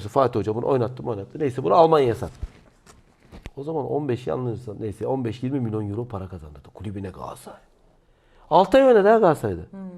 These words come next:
Speaker 1: Yirmi milyon. Ya. Sonra Liverpool'a gitti falan filan. Olmadı Almanya'da. Şimdi ne oldu bilmiyorum. Geri döndü falan filan. Şimdi yirmi milyon euro. Yani sen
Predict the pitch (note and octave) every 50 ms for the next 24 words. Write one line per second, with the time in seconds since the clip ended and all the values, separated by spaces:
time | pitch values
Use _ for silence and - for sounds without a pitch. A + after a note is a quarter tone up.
0 | - - - _ _ _ - C#3+ F3+ F#3 G3 F#3 D#3 B2 G#2 G2 - - E2+ E2
1 | E2+ E2+ D#2+ - _ _ _ _ _ - G#3 G#3 G3 G3 G#3 G3+ F#3 E3+ E3+ B2
2 | A#2 B2 C3+ F#3 - B2 G2 - - - C#3+ C#3+ B2 G#2+ F#2+ G2+ F#2+ F#2+ F#2 F#2
3 | F#2+ G2+ A2+ B2 B2 B2+ - - - C3+ C3 B2+ B2+ B2 A2+ G2+ G#2 G#2 G2 F#2
4 | F#2+ G#2+ A#2 A#2 A2 G2 F2+ G2 B2+ B2 C#3+ B2 A#2 A#2 A#2 - A#2 G2+ - -
5 | - - - - - - _ _ - - G3+ G#3 G#3 E3+ C#3 D#3 F3+ G#3+ A3 G3+
6 | F#3 E3+ E3+ E3 D#3+ C#3+ B2+ A2+ G#2+ C3 E3 F#3+ F#3+ E3 C#3+ - - G3 F#3 E3+